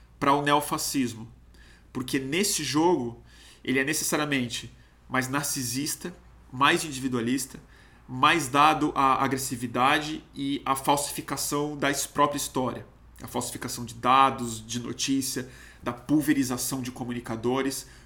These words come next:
como uma forma de produzir através do caos, pela definição do caos informativo, do caos de expressão e tudo mais, um caos interno cuja única saída que você tem,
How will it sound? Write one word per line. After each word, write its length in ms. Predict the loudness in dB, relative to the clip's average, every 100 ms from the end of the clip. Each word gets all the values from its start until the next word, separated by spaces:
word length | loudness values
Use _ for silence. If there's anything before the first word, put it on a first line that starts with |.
| -10
como 160 | -6 -2
uma 160 | -2
forma 360 | 2 2 2 0
de 260 | 0 -4
produzir 580 | -4 -4 -2 -2 0 -2
através 380 | -2 -4 -4 -4
do 120 | -6
caos, 560 | -6 4 4 4 -2 -6
pela 180 | -4 -2
definição 720 | -2 -4 -6 -4 0 0 -2
do 60 | -4
caos 280 | -2 -2
informativo, 840 | -4 -6 -6 -4 -4 -2 -2 -2 -4
do 80 |
caos 320 | -4 0 0 0
de 80 |
expressão 720 | -4 -4 -6 -4 -2 -2 -4 -8 -20 -20 -20
e 40 | -14
tudo 140 | -4
mais, 300 | 0 0 -2 -12 -20 -14 -8
um 100 | 0
caos 380 | 4 4 2
interno 600 | -6 -8 2 4 4 0
cuja 420 | -2 0 2 4 4
única 600 | 4 4 -2 0 -2 -2 -6
saída 600 | 0 2 4 2 0 -4
que 120 | -6
você 260 | -10 -8 -8
tem, 440 | -6 -6 -8 -10